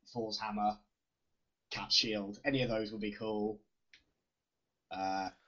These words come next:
any collection of Batman stuff from any film, 'cause there's loads of those.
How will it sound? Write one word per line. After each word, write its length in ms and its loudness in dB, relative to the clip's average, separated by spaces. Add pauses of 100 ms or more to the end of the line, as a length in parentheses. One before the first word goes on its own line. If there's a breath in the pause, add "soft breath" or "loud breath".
any 260 10
collection 460 4
of 120 -2
Batman 400 0
stuff 360 0 (180)
from 300 -10 (680)
any 240 -6
film, 380 -8 (320)
'cause 120 -6
there's 160 -6
loads 200 -4
of 60 -6
those. 300 -6